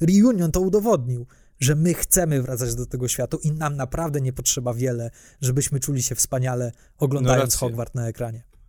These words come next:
Speaker 2: Słuchajcie, jeżeli chodzi o mnie, to, to ja już skończyłem wszystkie moje propozycje. Piotrze, czy ty też?
Speaker 1: Nie, mam jeszcze jedną, ale jestem zaskoczony. Myślałem, że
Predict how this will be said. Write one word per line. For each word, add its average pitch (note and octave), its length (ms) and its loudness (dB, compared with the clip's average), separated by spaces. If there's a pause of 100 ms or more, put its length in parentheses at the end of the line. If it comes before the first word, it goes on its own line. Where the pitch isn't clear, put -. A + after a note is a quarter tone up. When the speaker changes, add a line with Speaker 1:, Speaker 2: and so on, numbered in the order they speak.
Speaker 2:
Słuchajcie, G#2+ 640 -2
jeżeli C#3+ 340 -2
chodzi C#3 260 -4
o D3 100 -2
mnie, C#3 240 0
to, A#2+ 260 0
to A2+ 180 -8
ja A#2+ 120 2
już B2+ 160 4
skończyłem B2 520 0
wszystkie B2+ 360 -8
moje A#2 200 0
propozycje. G#2+ 600 -6
Piotrze, A2 320 -4
czy A2+ 140 -2
ty A#2 120 -8
też? F3+ 260 -2
Speaker 1:
Nie, F#3+ 180 -4
mam G3+ 220 -2
jeszcze G3+ 300 2
jedną, G#3+ 480 0
ale A3 140 0
jestem A3+ 260 2
zaskoczony. C4 460 2
Myślałem, G3+ 340 2
że G3 180 0